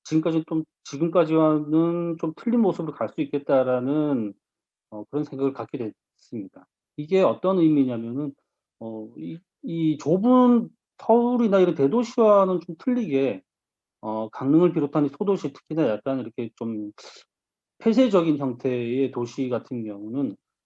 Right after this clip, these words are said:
사람들 앞에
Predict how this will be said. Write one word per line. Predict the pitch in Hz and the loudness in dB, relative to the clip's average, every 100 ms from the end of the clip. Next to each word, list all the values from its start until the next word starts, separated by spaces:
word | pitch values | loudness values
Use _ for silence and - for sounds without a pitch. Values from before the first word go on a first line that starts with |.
| _ _ _ _ _ 320 _ _ _ _ _ _ _ | _ _ _ _ _ _ _ _ _ _ _ _ _
사람들 | - 226 254 240 | -2 2 4 4
앞에 | 131 - 151 143 127 | 2 0 -2 0 -2